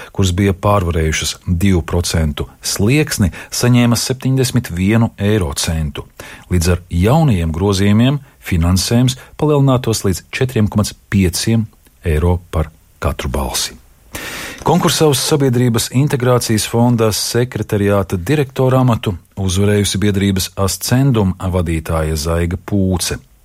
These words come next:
Tā informē Valsts kancelejā. Viņas kandidatūru vēl virzīs apstiprināšanai Sabiedrības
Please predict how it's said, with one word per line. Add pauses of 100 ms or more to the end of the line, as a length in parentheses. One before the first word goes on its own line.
(160)
Tā
informē (180)
Valsts
kancelejā. (580)
Viņas
kandidatūru
vēl
virzīs
apstiprināšanai
Sabiedrības